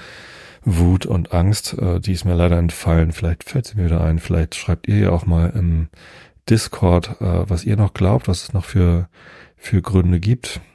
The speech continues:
Äh, M I K Punkt F M slash Discord ist der Einladungslink. Und da gibt's einen Haltung-Kanal, da könnt ihr dann auch nochmal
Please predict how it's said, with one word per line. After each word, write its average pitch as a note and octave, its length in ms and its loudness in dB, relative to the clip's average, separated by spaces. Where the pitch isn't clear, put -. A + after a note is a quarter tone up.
Äh, F2 440 2
M G2 160 2
I G#2+ 80 2
K F#2+ 260 0
Punkt F#2 300 -2
F - 160 -2
M F2+ 220 2
slash F2 320 -2
Discord F#2+ 420 -2
ist - 160 -6
der - 100 -6
Einladungslink. F#2 720 -2
Und F#2+ 180 2
da F2 100 4
gibt's E2+ 320 -4
einen F2 480 0
Haltung-Kanal, F2 1000 2
da E2 160 0
könnt - 280 -4
ihr E2+ 120 -2
dann - 180 -4
auch F2+ 140 -2
nochmal E2 400 -2